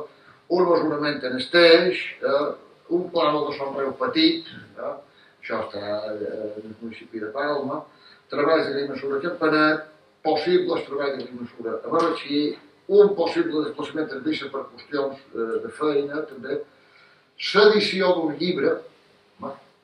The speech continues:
temples d'interès simple, simples i compuestos, un plànol de la parcel·lació de Son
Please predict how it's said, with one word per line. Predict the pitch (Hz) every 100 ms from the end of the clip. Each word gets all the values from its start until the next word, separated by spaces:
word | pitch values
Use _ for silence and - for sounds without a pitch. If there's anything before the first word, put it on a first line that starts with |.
| -
temples | 139 135 120 127 120 - -
d'interès | 123 123 123 127 123 -
simple, | 131 - 113 113 113 - -
simples | 131 123 117 139
i |
compuestos, | 151 147 - - 117 123 - _ _ _ _ _ _ -
un | 175 180
plànol | 180 160 151 139
de | 139 135
la | - -
parcel·lació | - 113 - 123 -
de |
Son | - 135